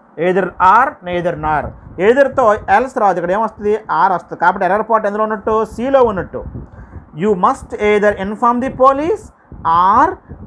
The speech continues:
be prepared to suffer any loss. ఓకేనా? ఈ విధంగా either-తో else వస్తుందని అర్థం.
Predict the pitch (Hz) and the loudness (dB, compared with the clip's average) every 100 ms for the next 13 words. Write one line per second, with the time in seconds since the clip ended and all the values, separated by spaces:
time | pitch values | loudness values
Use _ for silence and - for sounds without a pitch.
0 | 147 277 - 240 254 262 269 277 - 254 | -4 -4 -2 -4 -2 4 4 2 -2 -4
1 | 240 220 214 254 254 - - - 208 220 | -2 -4 -2 -4 -4 -18 -20 -12 -4 -2
2 | 247 180 147 120 - _ _ _ - - | 2 2 2 -2 -14 _ _ _ -20 -20
3 | - _ _ _ _ - 196 214 131 - | -20 _ _ _ _ -8 -2 0 0 -4
4 | - - - - - - - - _ - | -18 -20 -20 -20 -20 -20 -20 -20 _ -20
5 | - - - - - - - - - - | -12 -6 -4 -4 -6 -8 -10 -10 -8 -6
6 | - - - - - - - 190 202 220 | -4 -4 -6 -12 -14 -14 -2 0 2 2
7 | 196 165 190 214 220 269 381 - _ - | 2 2 2 2 2 2 0 -8 _ -4
8 | 220 269 214 - 185 156 110 | -2 -2 -6 -8 -8 -8 -8